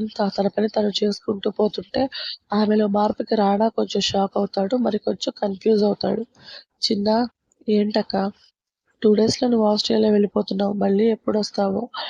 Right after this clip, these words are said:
తెలియదు. రేపు ఎలాగో వీకెండ్ కాబట్టి ఎక్కడికైనా వెళ్దామా? నాకు నీతో టైమ్ స్పెండ్ చేయాలని ఉందక్క అని ఆమె ఒడిలో పడుకుంటాడు రానా. డల్ అవ్వకు చిన్న,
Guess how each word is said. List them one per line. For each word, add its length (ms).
తెలియదు. 380
రేపు 300
ఎలాగో 300
వీకెండ్ 400
కాబట్టి 300
ఎక్కడికైనా 400
వెళ్దామా? 440
నాకు 220
నీతో 220
టైమ్ 260
స్పెండ్ 320
చేయాలని 280
ఉందక్క 380
అని 240
ఆమె 220
ఒడిలో 340
పడుకుంటాడు 580
రానా. 280
డల్ 280
అవ్వకు 280
చిన్న, 240